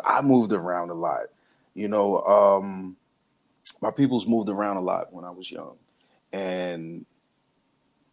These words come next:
I first picked up Word Up and Right On and all of that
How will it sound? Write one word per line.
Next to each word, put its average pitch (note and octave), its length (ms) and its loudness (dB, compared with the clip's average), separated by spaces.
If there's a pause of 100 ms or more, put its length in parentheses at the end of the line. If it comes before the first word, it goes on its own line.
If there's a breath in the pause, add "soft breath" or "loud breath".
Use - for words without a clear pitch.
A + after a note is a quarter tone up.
(140)
I - 80 -4
first B2+ 440 2
picked - 260 0
up A2 160 0
Word G2+ 280 -2
Up G#2 320 -2
and F#2 140 -10
Right F#2 240 -2
On F#2+ 240 -6
and F#2 120 -8
all F#2+ 220 -6
of - 60 -6
that - 280 -4